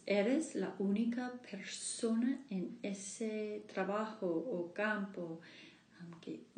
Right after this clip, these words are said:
quizás tiene, tengas dis-, deseos de hacer unas cosas. Se supone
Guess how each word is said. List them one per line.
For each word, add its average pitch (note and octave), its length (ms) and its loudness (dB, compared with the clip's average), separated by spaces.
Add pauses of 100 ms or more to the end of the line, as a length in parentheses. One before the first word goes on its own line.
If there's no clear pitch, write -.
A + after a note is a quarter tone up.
(260)
quizás G#3 640 -2
tiene, G#3 640 -2
tengas A3 520 2
dis-, - 360 -2
deseos G3 720 2
de F3 200 0
hacer G#3+ 500 -2
unas F3+ 320 -2
cosas. F3+ 600 -6 (2500)
Se F3+ 300 4
supone G#3 960 2